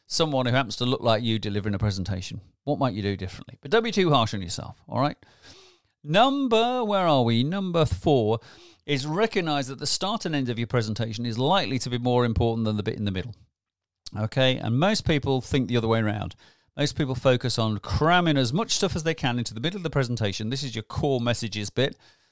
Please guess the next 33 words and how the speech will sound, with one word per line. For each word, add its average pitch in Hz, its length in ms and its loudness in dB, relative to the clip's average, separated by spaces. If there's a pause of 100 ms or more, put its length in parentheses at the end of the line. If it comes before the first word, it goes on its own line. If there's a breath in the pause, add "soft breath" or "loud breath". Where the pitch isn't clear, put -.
(160 soft breath)
Yeah, 127 200 0
all 131 180 2
about 131 260 4
you, 131 500 2 (220)
where 113 260 0
you 107 220 -2
stick - 380 -2
everything 127 360 0
in 120 140 0
there 123 220 0
'cause 113 200 -6
you 107 120 -6
want 127 320 -4
everybody 120 300 -4
to 113 140 -2
know 117 460 -2
how 117 140 -2
great 110 260 -2
you 113 120 -2
are 113 140 2
at - 160 -8
everything. 120 440 -4 (1120 soft breath)
And 131 180 0
you 131 80 2
forget 151 440 4
that 120 120 -2
the 127 80 -2
start, 175 500 2
where 123 120 4
you 120 240 4
engage 139 360 0
your 117 120 0
audience 127 580 0